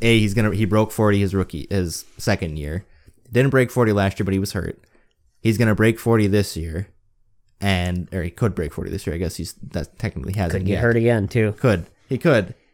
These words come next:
Speaker 1: So he literally only has to do it one more time, and he's
Speaker 2: And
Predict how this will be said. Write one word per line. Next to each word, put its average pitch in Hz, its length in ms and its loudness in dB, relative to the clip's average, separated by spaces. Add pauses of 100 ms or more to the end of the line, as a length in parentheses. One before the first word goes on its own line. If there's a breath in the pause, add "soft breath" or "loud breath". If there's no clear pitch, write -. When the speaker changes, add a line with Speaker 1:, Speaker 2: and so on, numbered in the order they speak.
(120)
Speaker 1:
So 120 160 0
he 117 160 2
literally 120 320 4
only 110 160 4
has 98 140 0
to 104 40 -4
do 104 120 2
it - 20 0
one 92 140 0
more 92 100 0
time, 95 280 -2
and 92 120 0
he's 92 80 0
Speaker 2:
And 113 400 2